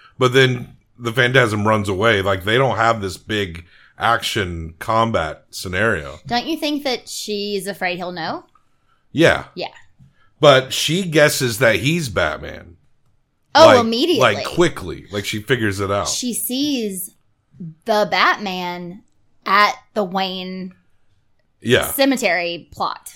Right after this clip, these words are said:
Speaker 1: I kinda like that everyone's just, they're not hemming and hawing. They, like, they're, the main players are clever enough to figure each other out very quickly.
Speaker 2: Mm-hmm.
Speaker 1: And when they, and, and when it is announced that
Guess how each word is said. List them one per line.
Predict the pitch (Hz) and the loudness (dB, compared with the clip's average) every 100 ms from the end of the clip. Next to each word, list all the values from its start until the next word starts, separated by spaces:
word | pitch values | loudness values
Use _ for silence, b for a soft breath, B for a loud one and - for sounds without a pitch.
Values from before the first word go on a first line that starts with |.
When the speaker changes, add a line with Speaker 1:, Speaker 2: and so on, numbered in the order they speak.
| - | -8
Speaker 1:
I | 147 | 2
kinda | 262 240 | 4 6
like | 165 135 151 175 165 | 4 4 4 4 4
that | 127 | 6
everyone's | 120 139 139 135 120 | 6 6 4 4 2
just, | 127 - 131 | -4 -10 2
they're | 139 | 4
not | 139 156 117 | 6 4 4
hemming | 147 147 131 | 0 2 2
and | 110 | 4
hawing. | 127 123 113 107 | 4 6 4 0
They, | 110 | -2
like, | 110 113 107 107 | 2 0 0 0
they're, | 113 107 | 2 2
the | 113 117 | 0 -2
main | 120 131 131 | 2 0 0
players | 135 123 120 113 | 2 2 2 -2
are | 92 | -4
clever | - 113 113 110 | -4 0 0 0
enough | 107 104 - | 0 -2 -4
to | 95 | -8
figure | 110 92 | -6 -6
each | 92 90 | -6 -4
other | 92 87 | -4 -2
out | 87 85 | -4 -6
very | 87 85 | -8 -10
quickly. | 85 82 76 208 | -12 -14 -12 -10
Speaker 2:
Mm-hmm. | 190 185 175 196 B B B B _ - | -10 -10 -14 -16 B B B B _ 2
Speaker 1:
And | 147 | 4
when | 156 156 | 4 4
they, | 151 143 139 | 6 6 4
and, | 135 135 139 | 2 0 0
and | 139 143 | 0 4
when | 143 | 4
it | 139 | 6
is | 135 131 | 4 4
announced | 120 135 170 170 135 | 2 2 2 0 0
that | 131 110 104 | 4 4 2